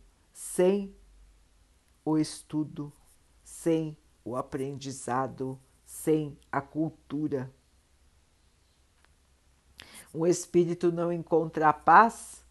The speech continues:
sem a meditação, a fé e o amor. Portanto, queridos irmãos, todos esses aspectos são importantes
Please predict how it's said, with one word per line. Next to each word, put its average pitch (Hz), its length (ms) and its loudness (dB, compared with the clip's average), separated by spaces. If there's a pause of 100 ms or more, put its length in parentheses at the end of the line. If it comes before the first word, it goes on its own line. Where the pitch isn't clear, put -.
(280)
sem 180 540 -2 (160)
a 147 120 -6
meditação, 147 1200 -8 (480)
a 147 140 -2
fé - 580 -8 (380)
e 170 100 4
o 139 160 2
amor. 123 420 -6 (1900)
Portanto, 196 640 4
queridos 143 600 -4
irmãos, 135 600 -8 (720)
todos 240 600 4
esses 175 380 0
aspectos 233 880 0
são 220 220 4
importantes 220 1600 2